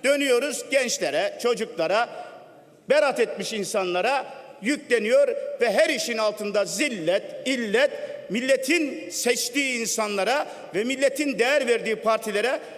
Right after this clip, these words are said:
hakaret etmeye devam ediyoruz. Seksen beş milyonuz. Ülkenin cumhurbaşkanı seksen beş milyonun cumhurbaşkanı olması lazım. Ben Cumhurbaşkanı Recep Tayyip Erdoğan'ın İsveç'te fotoğrafı yakıldığında tepki gösterdim.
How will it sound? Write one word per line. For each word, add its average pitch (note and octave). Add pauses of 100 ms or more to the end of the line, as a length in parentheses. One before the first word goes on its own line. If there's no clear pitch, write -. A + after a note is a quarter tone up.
(120)
hakaret B3
etmeye A#3
devam G3+
ediyoruz. A#2+ (500)
Seksen D4+
beş F4
milyonuz. A#3+ (300)
Ülkenin D4+
cumhurbaşkanı C#4
seksen C#4+
beş D#4+
milyonun C#4
cumhurbaşkanı C#4
olması E3+
lazım. C3+ (540)
Ben B3 (240)
Cumhurbaşkanı D4
Recep D4
Tayyip C#4
Erdoğan'ın C#4
İsveç'te C4+ (260)
fotoğrafı D4
yakıldığında C#4
tepki D#4
gösterdim. A3+